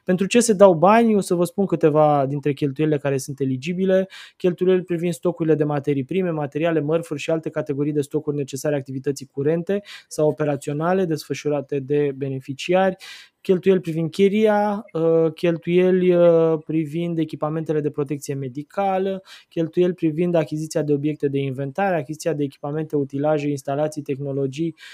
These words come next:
dotări independente necesare pentru reluarea activității sau cheltuieli privind da-, plata datoriilor la stat. Nu vor fi eligibile cheltuielile aferente salariilor, achizițiilor de bunuri second hand. Nu sunt permise achizițiile în sistem leasing, iar cheltuielile cu chiria activelor corporale nu sunt eligibile,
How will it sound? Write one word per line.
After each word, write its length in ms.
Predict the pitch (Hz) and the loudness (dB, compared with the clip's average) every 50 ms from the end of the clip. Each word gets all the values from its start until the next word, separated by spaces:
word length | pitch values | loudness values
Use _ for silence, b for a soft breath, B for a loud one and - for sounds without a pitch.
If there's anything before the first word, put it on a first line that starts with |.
| B B B B B | B B B B B
dotări 720 | 143 139 143 151 147 143 - _ 185 196 190 175 151 - _ | -8 -2 0 0 0 0 0 _ 4 4 4 4 2 -2 _
independente 720 | _ 151 151 147 151 147 135 - 147 143 143 165 175 165 165 | _ -4 2 2 2 2 2 2 0 0 2 0 0 0 -2
necesare 500 | 151 151 139 - 139 131 - 160 156 156 | -4 -4 -6 -6 -8 -4 -2 0 0 0
pentru 280 | 156 151 143 135 143 139 | -2 -2 -6 -6 -4 -4
reluarea 340 | 139 143 147 156 156 151 139 | -2 0 0 0 0 0 -2
activității 580 | 131 131 139 127 139 139 - 190 202 - 196 | -4 -6 -10 -10 -10 -6 -4 -4 -2 -2 -4
sau 220 | 170 - 208 214 202 | -2 0 0 0 2
cheltuieli 380 | - 190 170 156 175 180 185 | 0 -2 -2 0 -2 -2 -2
privind 280 | 170 165 151 170 170 156 | -2 -4 -4 -4 -2 0
da-, 220 | 165 160 170 170 - | 0 0 0 -2 -2
plata 300 | - 165 170 170 170 156 | -2 -2 -2 -2 -4 -4
datoriilor 560 | 139 147 143 139 - 143 143 147 143 139 135 | -2 -2 -4 -2 -2 -2 -2 -2 -2 -2 -4
la 140 | 131 127 123 | -4 -6 -6
stat. 420 | - - _ 170 190 190 - B B B B B B B B | -10 -8 _ -6 -6 -6 -8 B B B B B B B B
Nu 120 | 202 220 | 2 6
vor 160 | 220 220 202 | 6 6 6
fi 140 | - - 196 | 6 4 2
eligibile 500 | 185 175 170 151 151 180 170 180 170 165 | 2 2 2 0 -2 -4 -2 2 2 0
cheltuielile 560 | 165 - 165 151 143 - 165 170 160 147 151 | 0 0 -2 -4 0 0 2 2 2 2 2
aferente 380 | 151 143 143 156 156 160 156 160 | 0 -2 0 -2 -2 -2 -2 -2
salariilor, 680 | 147 - 151 143 143 151 160 165 165 165 160 156 151 147 | -2 -2 -2 0 2 2 2 2 2 2 2 2 2 2
achizițiilor 800 | 147 131 - 147 135 135 160 156 - - - 156 151 147 139 | -2 -2 -4 -8 -8 -8 -8 -10 -6 -4 0 0 0 0 0
de 120 | 135 143 143 | -2 -2 -2
bunuri 360 | 135 131 156 160 156 147 139 | -2 0 -2 0 0 0 0
second 380 | - 156 147 - 151 139 135 127 131 | -2 -4 -4 -2 -4 -6 -6 -4 -4
hand. 260 | 160 170 185 185 B B B B B B B _ | -2 -2 -2 -4 B B B B B B B _
Nu 180 | - 170 196 214 | -2 2 2 2
sunt 240 | 214 - 208 180 | 4 2 0 2
permise 380 | - 170 156 156 160 156 - 165 | 4 2 2 2 0 0 0 0
achizițiile 500 | 151 139 - 143 139 147 - - 151 151 | 0 0 -2 -8 -10 -8 -6 -4 -2 -2
în 60 | 143 | -2
sistem 340 | 131 - 135 - 151 143 139 | -2 -6 -4 -4 -2 -2 0
leasing, 340 | 135 151 180 175 196 190 180 | 0 0 0 2 0 2 2
iar 120 | 170 165 | 2 2
cheltuielile 420 | 160 - 151 143 - 180 196 196 180 | 0 -2 -6 -4 -2 -2 0 0 -2
cu 100 | - 156 | -4 -8
chiria 340 | - - 151 143 170 175 | -4 -4 -2 0 0 -2
activelor 440 | 156 151 - 165 156 160 156 143 131 | -2 -2 -4 -2 0 0 0 0 0
corporale 560 | - 147 139 127 - 131 135 143 151 160 165 | -4 -4 -6 -6 -4 -4 -2 0 0 0 0
nu 180 | 151 151 170 190 | -2 -2 -4 -4
sunt 260 | 190 - 190 175 - | -4 -4 -6 -4 0
eligibile, 600 | 170 165 160 156 151 180 165 135 127 120 139 151 | 2 2 2 2 0 -4 -2 -2 -2 -2 -2 -4